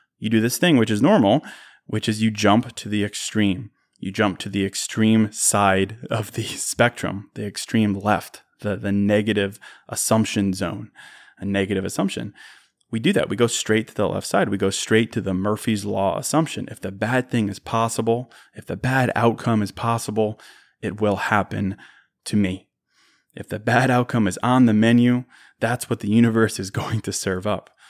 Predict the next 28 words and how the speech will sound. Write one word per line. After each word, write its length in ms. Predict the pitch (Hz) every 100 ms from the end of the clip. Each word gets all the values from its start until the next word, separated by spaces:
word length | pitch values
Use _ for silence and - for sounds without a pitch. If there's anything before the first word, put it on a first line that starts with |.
| - _ _
You 80 | -
know, 60 | 107
that's 220 | 95 -
you 100 | 104
being 280 | 95 92 82
rejected. 540 | 98 - 101 - 92
That's 200 | 92 98
you 140 | 101 98
being 260 | 98 98
broken 340 | 98 101 101 104
up 200 | 110 107
with. 180 | 104
That's 240 | - 104 -
you 140 | 107
being 460 | 98 101 104 101 95 _
fired. 560 | - - 113 107 98 98
That's 240 | 98 -
you 180 | 110 107
being 380 | 110 107 104 98
a 60 |
failure, 500 | 98 107 101 104 110
whatever 320 | 107 98 98
it 60 | 107
is. 320 | 175 - - - - _ _
The 140 | - 98
extreme 720 | - - - 120 117 110 113 - _
negative 800 | 92 104 107 107 101 95 101 - _ _ _ _
assumption. 600 | - - 240 - - -